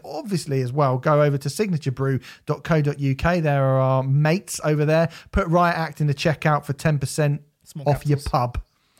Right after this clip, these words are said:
Speaker 2: Off
Speaker 1: Well,
Speaker 2: your
Speaker 1: I wasn't
Speaker 2: pub.
Speaker 1: gonna do it. I, I wasn't gonna do it then. I was gonna do it seriously. But, you know, if you're gonna fuck around, like, if you're gonna undermine me like a piece of shit, um, <laughs> yeah, ten percent off, uh, in the checkout, Riot Act,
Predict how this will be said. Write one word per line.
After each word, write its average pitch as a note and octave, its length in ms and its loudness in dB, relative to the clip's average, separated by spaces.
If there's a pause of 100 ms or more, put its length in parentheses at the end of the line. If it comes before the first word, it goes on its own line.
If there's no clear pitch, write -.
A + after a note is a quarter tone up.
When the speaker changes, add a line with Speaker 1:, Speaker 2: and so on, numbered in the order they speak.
(140)
Speaker 2:
Off D3+ 120 -10
Speaker 1:
Well, C3+ 80 2
Speaker 2:
your - 20 6
Speaker 1:
I - 40 6
wasn't D#3+ 180 2
Speaker 2:
pub. C3 140 0
Speaker 1:
gonna D#3+ 140 4
do C3+ 40 2
it. A#2+ 40 -4
I, C#3+ 80 2
I D#3 140 2
wasn't D#3 260 2
gonna C#3 120 0
do D3 140 2
it B2+ 80 0
then. A#2 140 -4
I A#2+ 60 -4
was A#2+ 100 -4
gonna A#2+ 160 -6
do A2+ 100 -6
it A2 120 -8
seriously. A#2 380 -10
But, A#2+ 240 -10
you A#2+ 80 -10
know, G#2+ 120 -8 (240)
if - 80 -8
you're D#3 60 0
gonna C3+ 140 0
fuck - 440 -4
around, D3+ 380 2
like, G4 160 0
if C3+ 60 -4
you're E4 100 -2
gonna F3+ 160 0
undermine E3 560 4
me C3+ 160 0
like C3+ 120 0
a - 40 -14
piece D3 180 -6
of C#3 60 -12
shit, - 380 -6 (280)
um, E3 420 2 (680)
<laughs> - 720 -12
yeah, E3 180 2
ten A#3+ 280 0
percent B3 380 2
off, F#3 500 0 (680)
uh, D3+ 580 2
in F#3+ 100 2
the F#3 80 0
checkout, F3 580 0 (300)
Riot E3 360 2
Act, D#3+ 400 -4